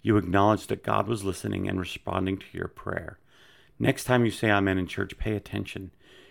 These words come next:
You maybe be-, begin to understand what this hymn is expressing. Worship means gratitude, honor, and reverence to your Creator.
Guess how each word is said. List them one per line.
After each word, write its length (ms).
You 140
maybe 440
be-, 280
begin 340
to 120
understand 580
what 240
this 240
hymn 420
is 160
expressing. 640
Worship 420
means 380
gratitude, 800
honor, 380
and 240
reverence 400
to 140
your 160
Creator. 640